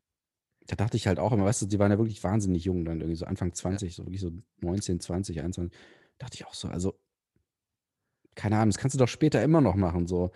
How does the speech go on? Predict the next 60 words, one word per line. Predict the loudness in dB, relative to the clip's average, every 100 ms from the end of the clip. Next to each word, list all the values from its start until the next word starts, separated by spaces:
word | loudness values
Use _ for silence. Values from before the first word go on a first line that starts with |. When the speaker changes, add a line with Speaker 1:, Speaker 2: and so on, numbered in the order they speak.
| -12 _ _ _
Speaker 1:
Aber | 4
muss | 6 6
man | 6
wirklich | 4 2
in | 0
dem | 4 4
Alter | 4 4 6 4
irgendwie | 4 4 4 0 -16
für | -2
die | 2
Junge | 6 6
Union | 6 8 6 6 4 4
so, | 2 0 -10 -18
einfach | 0 2 4
so, | 4
ich | 6
meine | 4
jetzt | 4
auch | 2
gar | 4
nicht | 4 6
un-, | 2
in-, | 4 4
nur | 6
inhaltlich, | 6 6 4 4
weißt | 0 0
du, |
so | 0
ein-, | 2 4
allein | 6 6
vom | 6 4
Style | 4 4 6 8 8 6 2 -20 -20 _
und | 0
so, | 2
weißt | 4 4 4
du, |
so, | 2 2 -2 _ _
willst | 0 2
du |
so | 2 4 2
früh | 4 4
schon | 4 6 4 2 -2 _ _ _ _ _ _
so | 2 4 4
dich, | 2 -4 -4 _ _ _ _
dich | -4 2
so | 4
in | 4
so, | 4 4 2
sowas | 2 0 0
begeben, | 2 4
in | 4
so |
eine | 4 6
Welt | 4 4
begeben, | 2 6 6
weißt | 6 0
du, | 0
wo | -2
alles | 2 2 2
so, | 0 2 0